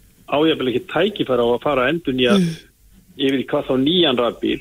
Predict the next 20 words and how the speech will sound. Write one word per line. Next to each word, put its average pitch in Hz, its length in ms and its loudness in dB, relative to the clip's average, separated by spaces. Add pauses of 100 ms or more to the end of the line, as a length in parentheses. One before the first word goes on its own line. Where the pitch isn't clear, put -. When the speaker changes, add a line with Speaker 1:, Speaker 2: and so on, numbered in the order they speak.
(540)
Speaker 1:
En 120 100 -10
það 139 180 0
sem 143 120 2
hefur 147 220 0
þó 160 100 2 (120)
líka 175 260 0
gerst 175 320 -2
er 156 80 0
að 143 200 0 (880)
við 131 160 0
erum 156 300 2
núna 147 240 0
komið 170 320 2
með, 143 480 2
eh, 135 300 2
eftirmarkað 156 600 0
með 139 160 4
rafbíla. 127 420 0 (1700)
Þeir 156 360 0
bílar 156 440 0